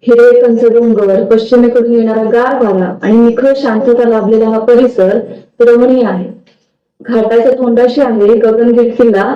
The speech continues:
आणि त्यावर असलेला गगनगिरी महाराजांचा मठ. नरसिंह मंदिर सांगवडे.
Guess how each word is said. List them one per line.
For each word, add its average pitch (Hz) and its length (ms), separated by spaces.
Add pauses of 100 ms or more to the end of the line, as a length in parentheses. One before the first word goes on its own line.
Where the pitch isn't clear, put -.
(160)
आणि 220 160
त्यावर 226 340
असलेला 220 420 (100)
गगनगिरी 233 400
महाराजांचा 202 640
मठ. 226 280 (1200)
नरसिंह 254 600
मंदिर 226 320
सांगवडे. 202 540